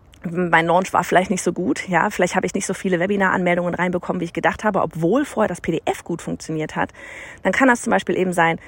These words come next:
ne, dass das P D F nicht gut war, dass das P D F nicht der richtige Schritt war vor dem Webinar, was du machst. Dann kann sein, dass die Willkommenssequenz einfach nicht gut war. Ja, und dann ist halt, ist es, ist es an dir gelegen, da reinzugehen und das eben entsprechend anzupassen, damit das nächste Mal rattert.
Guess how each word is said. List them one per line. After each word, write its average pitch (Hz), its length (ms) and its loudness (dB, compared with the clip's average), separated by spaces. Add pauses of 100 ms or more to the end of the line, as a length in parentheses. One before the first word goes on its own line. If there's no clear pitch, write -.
(180)
ne, 208 120 0
dass 220 120 2
das - 140 -2
P 175 140 -2
D 165 100 2
F - 340 -2 (320)
nicht - 220 -2
gut 196 160 -2
war, 240 180 4 (300)
dass 170 140 0
das 175 120 -2
P - 140 -2
D 165 100 4
F - 380 0 (160)
nicht 170 320 -4
der 156 80 4
richtige 165 300 -2
Schritt - 280 -2
war 151 180 4
vor 180 520 4
dem 160 200 -2
Webinar, 208 360 2
was 233 160 0
du 233 80 -4
machst. 240 320 0 (340)
Dann 254 100 6
kann 302 160 4
sein, 277 160 4
dass 262 120 2
die 254 120 0
Willkommenssequenz - 840 -2
einfach 147 420 -4 (280)
nicht 175 200 -2
gut 196 240 -2
war. - 220 -2 (640)
Ja, 175 160 0
und 185 200 -2
dann 285 240 4 (400)
ist - 240 6
halt, 233 260 2
ist - 140 0
es, 185 80 -4
ist - 180 -4
es 196 80 -6
an 170 160 0
dir 240 200 0
gelegen, 190 340 0
da 156 80 2
reinzugehen 202 640 0
und - 160 -4
das 165 160 -4
eben 165 220 -4
entsprechend - 520 -4
anzupassen, 185 560 0
damit 156 240 -4
das - 80 -10
nächste 156 280 -2
Mal 160 160 2
rattert. - 400 0